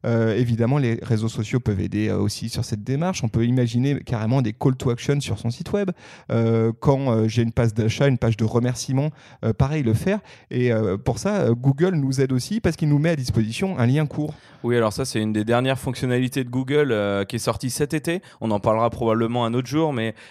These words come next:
Speaker 2: euh, en fait, comme, comme pour Facebook, Facebook slash Camille Poignant, aujourd'hui, tu peux mettre pour ton entreprise slash supernatif. Donc, tu crées ton U R L, tu déposes ton nom de domaine, euh, Google,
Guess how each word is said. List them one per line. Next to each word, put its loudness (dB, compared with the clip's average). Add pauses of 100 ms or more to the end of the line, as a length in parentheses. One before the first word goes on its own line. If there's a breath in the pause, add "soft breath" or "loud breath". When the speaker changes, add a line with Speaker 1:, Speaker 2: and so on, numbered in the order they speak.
(120 loud breath)
Speaker 2:
euh, 0
en -2
fait, 0
comme, 0
comme 0
pour -2
Facebook, -4
Facebook -2
slash 0
Camille -2
Poignant, -4
aujourd'hui, -2
tu -8
peux -2
mettre -2
pour -6
ton -6
entreprise -4
slash -6
supernatif. -4 (240 loud breath)
Donc, -4
tu -16
crées -2
ton -2
U 2
R 0
L, 0 (180 loud breath)
tu -4
déposes 2
ton -2
nom -2
de -2
domaine, 2
euh, 2
Google, -2